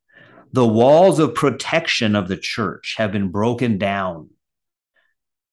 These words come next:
And then its gates by which you either enter or are kept out have been burned with fire. And our response shouldn't be to just kind of ignore it, which is not even on our radar. We didn't really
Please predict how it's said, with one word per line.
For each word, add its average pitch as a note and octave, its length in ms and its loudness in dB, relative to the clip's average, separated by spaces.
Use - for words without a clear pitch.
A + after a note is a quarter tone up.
And G#2+ 160 -2
then A2 140 0
its G#2 180 -4
gates G2+ 600 -2
by G#2+ 160 0
which A2 240 -2
you A2 80 0
either G2+ 280 -2
enter B2 520 -4
or A#2 220 -2
are G2+ 180 -2
kept G#2 320 -6
out G#2 300 0
have G2+ 280 -6
been G2 240 -6
burned A2 460 -2
with G2 160 -8
fire. F2 600 -10
And G#2 120 -4
our A2+ 240 2
response C3 600 0
shouldn't G3 400 0
be B2+ 140 2
to B2 100 -4
just A#2 320 -4
kind - 180 -4
of F2+ 80 -6
ignore G2 400 -2
it, C3+ 180 -8
which F#2 120 -6
is - 40 -6
not A2 140 0
even G2+ 160 -2
on G2+ 80 0
our F2+ 140 -4
radar. G#2 320 -2
We A2 80 -2
didn't A2 140 -2
really F2 220 -12